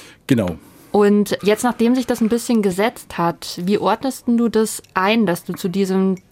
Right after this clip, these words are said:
Speaker 2: Video anschauen eingeladen wurdest?
Speaker 1: Also vielleicht zunächst mal zu den Bildern, die, die habe ich immer noch im Kopf, ja. Ich habe sie gesehen und ha-, ich habe inzwischen auch über, über andere Social-Media-Kanäle von Ersthelfern zum Teil noch schlimmere Videos gesehen.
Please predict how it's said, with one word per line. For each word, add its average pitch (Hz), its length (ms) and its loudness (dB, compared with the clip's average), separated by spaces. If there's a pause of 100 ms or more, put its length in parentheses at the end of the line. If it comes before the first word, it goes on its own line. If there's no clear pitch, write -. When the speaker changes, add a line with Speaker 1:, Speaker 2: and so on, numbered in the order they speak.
Speaker 2:
Video 185 440 2
anschauen 165 720 -2
eingeladen 151 720 -4
wurdest? 165 460 -4 (1200)
Speaker 1:
Also 110 140 -2
vielleicht 110 240 -2 (460)
zunächst 117 300 0
mal 123 80 2
zu - 120 -2
den 113 200 4
Bildern, 135 280 4
die, 131 120 0
die 120 180 -4
habe 117 160 0
ich - 100 -6
immer 135 140 4
noch 123 140 2
im 117 120 4
Kopf, - 440 -8
ja. 131 260 -6
Ich 107 160 -8
habe 117 100 -6
sie 123 120 0
gesehen 127 520 2
und 107 220 0
ha-, - 80 -4
ich 120 160 -6
habe 110 100 -2
inzwischen 123 380 0
auch 107 120 -4
über, 110 280 4 (400)
über 104 180 -2
andere 113 220 -2
Social-Media-Kanäle 113 1800 -2
von 98 240 -4
Ersthelfern 113 1040 0
zum - 180 -4
Teil 95 160 -4
noch 101 220 -2
schlimmere 127 560 2
Videos 123 380 -2
gesehen. 110 520 0